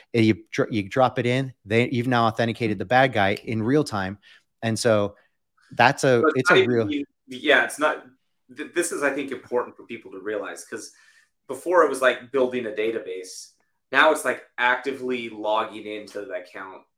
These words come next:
Speaker 2: as you're being fooled.
Speaker 1: That's right. And, and that's, that's dangerous stuff, because now they've got the,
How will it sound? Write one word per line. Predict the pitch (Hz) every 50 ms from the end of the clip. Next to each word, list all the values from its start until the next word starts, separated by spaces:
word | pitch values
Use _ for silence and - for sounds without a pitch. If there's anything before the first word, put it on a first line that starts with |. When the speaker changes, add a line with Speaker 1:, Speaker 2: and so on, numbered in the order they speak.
| _ _ _ -
Speaker 2:
as | 110 104 101 101 95 95
you're | 98 95 92
being | 92 - 90 95 95 90
fooled. | _ _ - - 107 - - _ _ _ _ _ _ _ _ _ _ _ _ -
Speaker 1:
That's | 101 95 - 101
right. | 95 104 107 98 - _ _ _ _ _ _ - - - - _ _ -
And, | 107 110 107 104 104 104 - _ -
and | 110 107 101
that's, | 101 104 127 143 - - - - - -
that's | 139 127 117 120 123 -
dangerous | - 139 123 117 113 123 120 -
stuff, | - 156 175 165 - -
because | 117 104 110 92 110
now | 107 110 117
they've | 123 117
got | 110 - 113 107 - - -
the, | 110 107